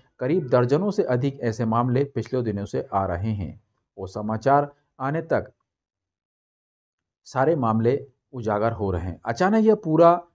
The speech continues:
मामला सीहोर जिले में ही सक्रिय हुआ है। लगभग हर दिन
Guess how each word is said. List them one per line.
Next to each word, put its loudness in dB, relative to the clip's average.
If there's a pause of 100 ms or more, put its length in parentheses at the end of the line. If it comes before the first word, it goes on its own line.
(180)
मामला -4
सीहोर 0
जिले 0
में 0
ही -2 (320)
सक्रिय -4
हुआ -2
है। -4
लगभग 0
हर 2
दिन 0